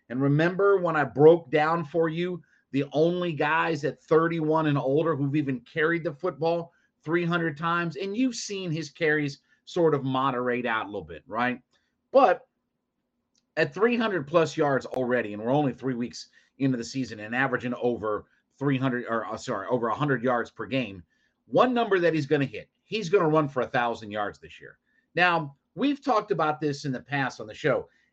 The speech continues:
It's been a while since we've seen that thousand yard number. Just to give you some idea about how long it's been for the Falcons on certain rushing milestones.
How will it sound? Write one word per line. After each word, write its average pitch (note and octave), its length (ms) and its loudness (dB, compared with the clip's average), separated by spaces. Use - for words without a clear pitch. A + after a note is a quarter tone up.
It's E3 240 -2
been G3 280 4
a C#4+ 60 4
while C3+ 460 2
since D3+ 280 -8
we've D3 200 -2
seen A3 400 -6
that C#3 260 -4
thousand C#3+ 460 0
yard C3+ 260 0
number. C3+ 460 -6
Just B3+ 220 -4
to D#4 80 -6
give A#3 240 -4
you G3+ 60 -6
some F3+ 260 0
idea C#3 500 -2
about A#2+ 360 -4
how D3+ 280 -2
long C#3 380 2
it's B2+ 120 -12
been G#2 400 -4
for D3+ 100 0
the C3+ 100 0
Falcons C3+ 520 -2
on A#2 140 -6
certain C#3 500 -4
rushing B2 480 -4
milestones. A2+ 600 -8